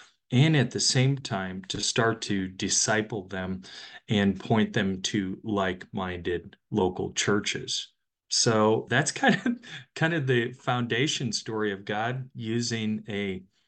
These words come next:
ordinary guy, just an ordinary business guy, to do something extraordinary.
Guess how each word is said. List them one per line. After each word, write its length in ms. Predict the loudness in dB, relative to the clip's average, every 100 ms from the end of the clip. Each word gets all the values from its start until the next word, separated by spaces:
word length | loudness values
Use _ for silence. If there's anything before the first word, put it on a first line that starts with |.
| _ _ _
ordinary 500 | 4 4 6 6 4
guy, 380 | 4 2 0 -4 -12 _ _
just 240 | 0 2 2
an 120 | 2
ordinary 420 | 4 4 4 4
business 480 | 4 2 2 2 0
guy, 420 | 0 -2 0 -2 -6 -18 -20 _
to 580 | 0 4 6 6 2 -4 -8
do 200 | 2 4
something 560 | 4 4 2 2 -2 -2 -4
extraordinary. 1080 | -2 -4 0 2 2 0 -2 -2 -4 -8